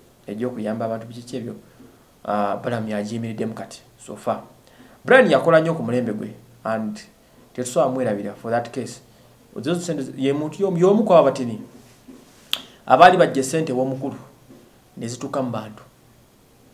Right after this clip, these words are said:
Ebya ddala. Abafuna ku mukisa ogula ku ssente za Brian baazirya. Ebya ddala. And, ah,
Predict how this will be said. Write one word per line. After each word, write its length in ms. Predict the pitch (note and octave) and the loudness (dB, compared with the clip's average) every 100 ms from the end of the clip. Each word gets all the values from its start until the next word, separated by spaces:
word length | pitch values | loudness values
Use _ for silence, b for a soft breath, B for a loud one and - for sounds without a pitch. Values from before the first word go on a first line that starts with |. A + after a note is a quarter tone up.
| _ _ - | _ _ -4
Ebya 200 | B2+ C#3 | -2 0
ddala. 280 | A2+ - - - b b b | -2 -8 -14 -20 b b b
Abafuna 400 | - D3+ F3+ D3 | 6 6 6 -2
ku 100 | C3 | -4
mukisa 220 | C3+ - | -6 -8
ogula 160 | D3+ D#3 | -6 -6
ku 60 | - | -6
ssente 160 | C3 | -4
za 100 | B2+ | -4
Brian 380 | B2+ C3 A2+ A#2+ - | -2 -2 -4 -4 -4
baazirya. 500 | A#2+ A#2 G#2+ A#2 - | -4 -4 -10 -12 -8
Ebya 220 | C3 E3+ | -4 -2
ddala. 240 | E3 B2+ - - - _ _ _ _ _ _ - - - - | -2 -4 -6 -14 -20 _ _ _ _ _ _ -20 -20 -20 -6
And, 340 | B2+ B2 B2 A#2+ | 0 0 0 2
ah, 280 | A2+ G#2+ | 2 2